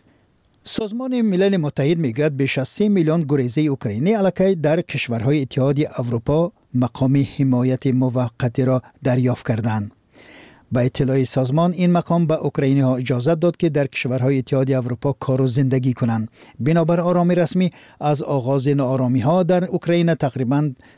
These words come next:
پنج میلیون شهروندان این کشور به، به اتحاد اروپا پناه بردند. بنا به آمار رسمی و آغاز ناآرامی‌ها در اوکراین، تقریباً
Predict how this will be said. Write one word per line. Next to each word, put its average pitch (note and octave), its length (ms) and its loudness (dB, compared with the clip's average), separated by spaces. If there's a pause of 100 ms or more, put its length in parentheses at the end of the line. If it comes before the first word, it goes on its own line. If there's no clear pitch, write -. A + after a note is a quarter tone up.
(140)
پنج F3 340 0
میلیون C#3+ 540 0
شهروندان C3+ 640 0
این C3+ 260 -2
کشور D#3 460 0 (300)
به، D3 460 0 (540)
به D3+ 300 -2
اتحاد D3 400 0
اروپا B2+ 520 -4
پناه C#3+ 420 -2
بردند. A#2 420 -4 (840)
بنا G3+ 220 0
به F3+ 100 -2
آمار E3+ 360 2
رسمی D#3 500 0
و D3 100 -2
آغاز C#3+ 460 -2
ناآرامی‌ها C#3+ 640 0
در C3+ 200 -2
اوکراین، C#3+ 440 0
تقریباً G#3 500 0